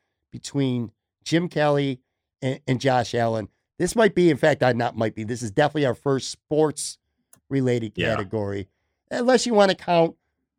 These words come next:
Speaker 1: like, I think we did sports arena themes or something like that once before, but that's still music at the end of the day.
Speaker 2: Right.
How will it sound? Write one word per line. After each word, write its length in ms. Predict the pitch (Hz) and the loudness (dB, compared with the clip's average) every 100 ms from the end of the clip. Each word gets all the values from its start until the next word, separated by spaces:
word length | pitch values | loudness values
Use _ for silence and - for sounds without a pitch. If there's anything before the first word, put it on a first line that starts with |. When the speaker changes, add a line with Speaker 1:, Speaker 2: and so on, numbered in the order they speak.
| _ _ _ | _ _ _
Speaker 1:
like, 200 | 165 156 | -4 0
I 100 | 151 | 2
think 160 | 156 151 | 2 2
we 100 | 139 | 2
did 200 | 143 113 | 2 0
sports 340 | - 139 131 | -4 -4 -4
arena 320 | 113 113 120 | -4 -2 -2
themes 400 | 110 123 113 110 | -2 -2 -2 -4
or 60 | 113 | -6
something 260 | - 123 113 | -6 -4 -4
like 180 | 110 | -4
that 200 | 113 113 | -2 -2
once 160 | 107 110 | -4 -6
before, 340 | - - 127 | -10 -6 -2
but 160 | 123 131 | -2 0
that's 260 | 160 165 - | 0 0 -4
still 420 | - - 180 135 | -8 4 6 6
music 360 | 127 135 123 | 2 -2 -2
at 100 | 110 | -4
the 120 | 110 117 | -4 -4
end 100 | 107 | -4
of 60 | |
the 60 | 101 | -6
day. 100 | 101 | -2
Speaker 2:
Right. 240 | 87 71 | -2 -4